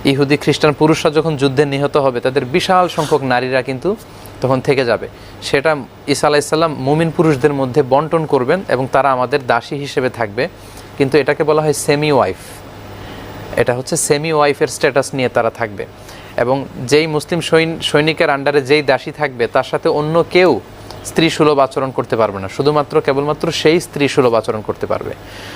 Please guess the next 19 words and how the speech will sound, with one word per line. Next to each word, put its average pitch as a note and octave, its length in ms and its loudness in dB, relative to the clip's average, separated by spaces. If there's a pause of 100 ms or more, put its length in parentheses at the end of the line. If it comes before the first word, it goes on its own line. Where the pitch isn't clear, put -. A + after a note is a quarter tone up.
(120)
হাদিসের D#3 400 0
আলোকে E3+ 360 0
এই C#3 60 6
দাসীর B2+ 340 0
প্রথা D3 260 -4
হচ্ছে D3+ 260 -2
চারটা। - 380 -2
একটা A2+ 260 -6
হচ্ছে D3 200 -2 (140)
কিন, F3+ 240 0 (720)
মোকাতাব, C#3+ 560 2 (260)
মোদাব্বার, B2+ 560 0
উম্মে C#3+ 260 -4
ওয়ালাদ। G2+ 240 -2 (960)
কিন F#3+ 180 2
হচ্ছে F3+ 320 0
জেনারেল D3 420 4
দাস B2 240 2
দাসী। A2+ 280 -4